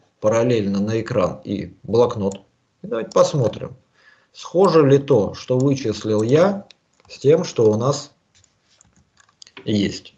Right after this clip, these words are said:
Ф Е восемь ноль, Ц восемь ноль два, ну, в общем-то, один в один, без учёта того, что я просто не стал убирать впереди идущие нули. Так как никто не отозвался,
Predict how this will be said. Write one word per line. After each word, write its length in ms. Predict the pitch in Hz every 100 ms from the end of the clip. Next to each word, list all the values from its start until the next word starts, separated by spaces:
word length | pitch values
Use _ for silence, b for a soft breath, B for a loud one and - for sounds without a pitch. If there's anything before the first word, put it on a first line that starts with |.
| -
Ф 220 | 123 123
Е 160 | 131 107
восемь 400 | 104 104 127 139
ноль, 340 | 196 214 208
Ц 180 | - 120
восемь 500 | 120 107 - 92 90 _ b b b b b
ноль 220 | 107 104 113
два, 580 | 127 160 202 202 202 _
ну, 140 | 135 170
в 100 | 120
общем-то, 640 | - - - 180 170 - _
один 340 | - 131 139
в 120 | 113 127
один, 640 | 127 143 220 233 208 202 - _ _ -
без 260 | 110 131 131
учёта 420 | 143 - 180 127
того, 280 | 127 135 180
что 180 | -
я 160 | 107 131
просто 520 | 127 127 - 123 - - b b b -
не 140 | 110
стал 400 | 107 - 156 151
убирать 400 | 104 107 117 147
впереди 520 | - 107 107 104 147 156
идущие 720 | 110 98 110 - 123 127 - - _
нули. 340 | 113 120 87 - _ _ _ _ _ _ _ _ B B B B B B B _ _ _ - - - - - _ _ -
Так 280 | - 208 214
как 220 | 175 135
никто 380 | 151 165 170 214
не 100 | 190
отозвался, 880 | 185 175 180 147 113 92 - 120